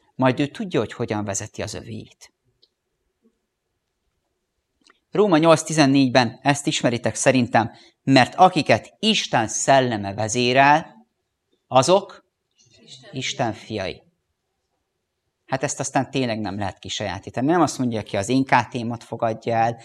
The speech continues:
aki az én egyházamban van, az én tanítás, nem. Akiket Isten szelleme vezérel, azok Isten fiai. Akárhol vannak, akárhol vezérli őket, akár miben vannak még, ha Isten szelleme vezérli őket, akkor Isten fiai.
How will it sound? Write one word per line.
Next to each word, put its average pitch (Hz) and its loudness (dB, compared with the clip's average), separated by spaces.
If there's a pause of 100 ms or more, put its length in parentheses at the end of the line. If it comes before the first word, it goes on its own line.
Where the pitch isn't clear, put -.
(300)
aki - -10
az 104 -6
én 131 2
egyházamban 123 0
van, 117 0
az - -6
én 131 2
tanítás, 127 0
nem. 123 0 (260)
Akiket 131 0
Isten 202 0
szelleme 143 2 (120)
vezérel, 135 4 (560)
azok 113 -14
Isten 113 -6
fiai. 104 -10 (1500)
Akárhol 127 2
vannak, 117 -4
akárhol 123 0
vezérli 113 -2
őket, 127 -4 (240)
akár 131 2
miben 127 0
vannak 120 0
még, 123 -8
ha - -4
Isten 139 -2
szelleme 110 -2
vezérli 123 -2
őket, 135 -8
akkor 131 -14
Isten 139 -12
fiai. - -12